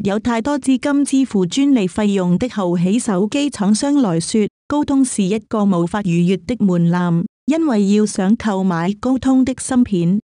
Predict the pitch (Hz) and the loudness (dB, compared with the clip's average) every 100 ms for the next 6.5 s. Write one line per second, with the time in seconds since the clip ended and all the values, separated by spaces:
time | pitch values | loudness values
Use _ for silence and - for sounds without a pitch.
0 | - 320 - 269 254 262 262 208 180 175 | -2 -2 0 -2 0 0 0 0 -2 0
1 | 285 269 185 - 180 175 190 180 247 - | 2 2 0 -2 -4 -2 0 0 -2 -6
2 | - 208 185 170 160 180 _ - 185 175 | -6 -2 0 0 0 -4 _ -4 -2 -2
3 | - 190 180 214 254 _ - 208 202 208 | -4 -4 -2 -2 -4 _ -6 -2 0 0
4 | 202 240 277 277 175 151 165 170 233 - | -2 -4 -2 0 0 0 -2 -2 -4 -2
5 | 247 220 180 175 180 160 156 - _ - | 0 2 2 0 -2 -2 -4 -8 _ -12
6 | - 302 302 - 214 | -6 -2 -2 -2 -4